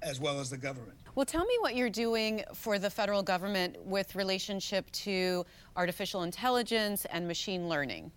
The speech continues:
Speaker 1: We use our artificial intelligence capabilities to drive innovation with respect to customer care,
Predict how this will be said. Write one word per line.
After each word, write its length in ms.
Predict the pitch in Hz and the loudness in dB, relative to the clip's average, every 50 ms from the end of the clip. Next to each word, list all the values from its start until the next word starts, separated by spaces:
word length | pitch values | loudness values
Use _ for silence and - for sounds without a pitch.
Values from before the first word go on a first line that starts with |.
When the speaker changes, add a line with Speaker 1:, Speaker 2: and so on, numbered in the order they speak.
| - - - | -18 -14 -6
Speaker 1:
We 120 | - 170 175 | -4 -2 0
use 220 | 208 233 240 214 | 0 0 0 0
our 160 | 208 180 170 | 0 0 0
artificial 520 | 180 175 175 170 - 175 165 - - 165 160 | 2 2 0 0 -2 -4 -6 -4 -2 -2 -2
intelligence 800 | 151 143 160 165 160 156 139 143 156 147 135 - - - - - - - - | -2 -2 -2 -2 -2 -2 -2 -4 -6 -6 -6 -6 -6 -6 -6 -10 -14 -14 -8
capabilities 920 | - 165 160 143 139 147 131 151 139 139 147 143 139 139 135 131 127 - - - - - - - - - | -6 -4 -4 -4 -4 -6 -6 -6 -4 -4 -4 -4 -2 -2 -2 -2 -4 -6 -8 -12 -20 -20 -20 -20 -12 -8
to 100 | - 165 | -6 -6
drive 760 | 143 123 131 147 151 147 151 151 156 151 151 147 135 131 - - | -6 -4 -4 -2 0 2 2 2 2 2 0 0 -2 -4 -8 -8
innovation 920 | 165 151 151 147 139 151 147 147 143 131 - - 156 147 143 139 131 120 - - - - - - | -6 -4 -4 -2 0 0 0 0 0 0 -2 -4 -4 -4 -4 -4 -6 -6 -8 -14 -20 -20 -18 -10
with 200 | - 170 147 151 | -6 -6 -6 -4
respect 440 | 165 147 135 - - 160 151 139 127 - | -4 -6 -6 -4 -4 -2 -4 -4 -4 -4
to 100 | 151 139 | -4 -4
customer 500 | 131 - 160 143 135 - - 156 151 139 | -4 -4 -6 -6 -6 -6 -6 -6 -6 -6
care, 600 | 123 - - - 143 143 143 143 143 143 139 123 | -6 -6 -4 -2 0 2 2 2 2 0 -2 -4